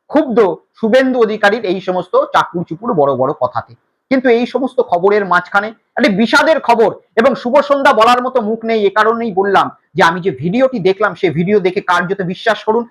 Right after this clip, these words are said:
আমার চোখের কোণায় জল ছলছল করছিল, আমার হাত পা শুকিয়ে আসছিল, এমন একটি দৃশ্য দেখলাম। এই যে ভিডিও আপনাদের সামনে, আমি এটা দেখলাম, এই ভিডিওটা আপনাদেরকে ব্লার করে দিয়েছি কারণ এই ভিডিও আপনারা দেখলে বিচলিত হতে পারেন, কিন্তু এই দৃশ্য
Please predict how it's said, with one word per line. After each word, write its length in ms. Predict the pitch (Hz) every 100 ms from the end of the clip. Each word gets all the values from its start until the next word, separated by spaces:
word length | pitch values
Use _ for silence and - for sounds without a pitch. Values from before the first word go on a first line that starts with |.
| _
আমার 220 | 180 185 170
চোখের 280 | 175 160 175 -
কোণায় 280 | 170 165 147
জল 120 | 143 147
ছলছল 320 | - 156 175 151
করছিল, 320 | 139 - 123 113 - _
আমার 180 | 180 196 147
হাত 160 | 196 -
পা 100 | 214
শুকিয়ে 420 | 202 196 220 220 185
আসছিল, 320 | 165 - 175
এমন 220 | 156 180 190
একটি 200 | 175 165
দৃশ্য 320 | 135 156 - 156
দেখলাম। 360 | 131 131 131 117 _ _ -
এই 140 | 185 165
যে 100 | 143 165
ভিডিও 320 | 160 170 208
আপনাদের 420 | 185 - 175 180
সামনে, 320 | - 170 180 226 - -
আমি 180 | 196 247
এটা 160 | 240 240 214 147 143
দেখলাম, 320 | 262 254 220
এই 100 | 185
ভিডিওটা 400 | 170 175 165 160 156
আপনাদেরকে 420 | 160 185 196 196
ব্লার 280 | 151 175 196
করে 200 | 196 196
দিয়েছি 240 | 185 180 185
কারণ 220 | 180 185
এই 120 | 170 139
ভিডিও 240 | 175 220 196 - -
আপনারা 360 | 170 175 185 180
দেখলে 260 | 170 165 196
বিচলিত 420 | 160 160 170 151
হতে 220 | 147 120 139
পারেন, 200 | 139 139
কিন্তু 220 | 180 160 175
এই 120 | 165
দৃশ্য 300 | 143 170